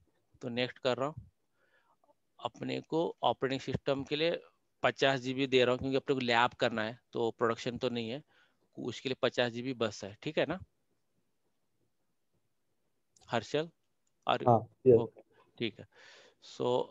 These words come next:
Speaker 1: I am clicking on next कर रहा हूँ, ये कॉन्फ़िगरेशन जो हमने दिया, ये क्लिक कर रहा है, नेक्स्ट कर रहा है। अपने को ऑपरेटिंग सिस्टम इंस्टॉल करना है कैसे? इमेज से। I have the image,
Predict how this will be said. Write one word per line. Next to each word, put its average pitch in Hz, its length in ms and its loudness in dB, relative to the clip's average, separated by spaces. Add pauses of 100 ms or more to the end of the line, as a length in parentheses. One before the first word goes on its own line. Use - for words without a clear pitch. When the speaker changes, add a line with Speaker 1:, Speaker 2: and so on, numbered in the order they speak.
(120)
Speaker 1:
I 127 140 2
am 127 40 -4
clicking 139 520 -4
on 127 60 -2
next 135 380 -2
कर 131 140 2
रहा 151 120 0
हूँ, 175 80 -8
ये 139 260 4
कॉन्फ़िगरेशन 131 580 0
जो 135 140 4
हमने 131 240 0
दिया, 131 180 2
ये 160 80 0
क्लिक 120 400 -6
कर 113 160 -2
रहा 107 120 -6
है, 113 120 -12
नेक्स्ट 117 280 -6
कर 110 160 -6
रहा 139 100 -4
है। 165 80 -12 (760)
अपने 139 280 0
को 151 240 -2
ऑपरेटिंग 135 380 4
सिस्टम 175 320 -4
इंस्टॉल 139 360 2
करना 139 240 2
है 143 120 0
कैसे? 139 340 2
इमेज 131 420 4
से। 101 280 -6 (240)
I 123 80 4
have 131 200 2
the 131 180 2
image, 110 240 -4